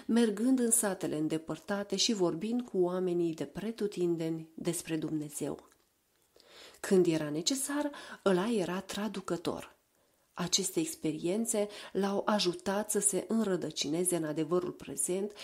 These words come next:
și astfel a devenit un conducător al bisericii în propria țară. „Cum o fi ajuns acea broșură, Sfârșitul este aproape, în biroul consulului american cu atâta timp în urmă?” îl întrebă Ălai pe Louis.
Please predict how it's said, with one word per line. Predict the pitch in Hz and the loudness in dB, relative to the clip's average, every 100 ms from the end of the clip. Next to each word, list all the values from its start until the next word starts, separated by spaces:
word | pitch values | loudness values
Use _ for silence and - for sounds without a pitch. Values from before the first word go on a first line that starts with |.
| - | -10
și | - - - | 0 0 4
astfel | 254 262 - 156 - | 4 4 2 2 2
a | 233 | 2
devenit | 190 185 175 208 - | 2 2 2 0 0
un | 180 | 0
conducător | 175 233 196 156 156 147 170 165 | 0 0 0 -2 -6 0 0 2
al | 175 170 | 2 0
bisericii | 160 - 202 185 175 - - | 0 -2 2 2 2 -2 -2
în | 170 | -4
propria | - 151 - 143 | -4 -8 -6 -10
țară. | 151 - 147 - - _ _ _ _ _ - _ | 0 0 0 -10 -20 _ _ _ _ _ -20 _
„Cum | - 294 | -2 0
o | 311 | 2
fi | 302 | 2
ajuns | 285 285 285 277 | 0 0 -2 0
acea | 262 269 | 0 0
broșură, | 240 247 233 247 160 - | 0 -2 -2 0 0 -2
Sfârșitul | - - 170 175 220 220 156 | -4 -2 0 0 -2 -2 -2
este | 160 - | -2 -2
aproape, | - - 196 208 220 226 - - - - | -6 -4 -4 -2 -4 -6 -10 -20 -20 -8
în | - 254 247 240 - _ - | 0 2 2 -2 -10 _ -8
biroul | 247 254 180 180 190 | 4 6 6 4 2
consulului | 190 190 190 - 165 165 165 - | 0 -2 0 -2 0 2 2 2
american | 226 175 156 143 160 165 185 - | 0 0 -2 -4 -4 -2 -2 -6
cu | - | -6
atâta | 180 185 208 160 | -4 -4 -4 -4
timp | - 226 226 233 | -4 -6 -4 -2
în | 240 | -2
urmă?” | 220 165 - - _ _ _ - _ _ - - - - | -2 -4 -10 -14 _ _ _ -20 _ _ -20 -20 -20 -4
îl | 175 | 0
întrebă | 170 160 156 156 214 - | 0 0 -4 0 -2 0
Ălai | 160 143 147 190 - | -4 -2 -4 -4 -2
pe | 185 | 0
Louis. | 175 151 - - | 0 -2 -4 -6